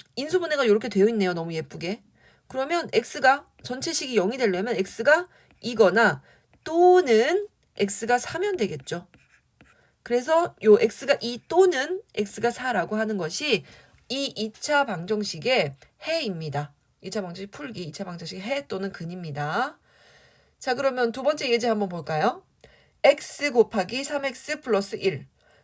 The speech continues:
자, 이렇게 두 수의 곱으로 연결되어 있으니까 인수분해 잘 된 거고요. 얘가 영이 되려면 X가 그냥 영이어도 되겠죠.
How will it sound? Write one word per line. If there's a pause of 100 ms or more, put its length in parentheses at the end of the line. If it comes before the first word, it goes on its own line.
(100)
자,
이렇게
두
수의
곱으로
연결되어
있으니까
인수분해
잘
된
거고요. (360)
얘가
영이
되려면 (640)
X가
그냥
영이어도
되겠죠.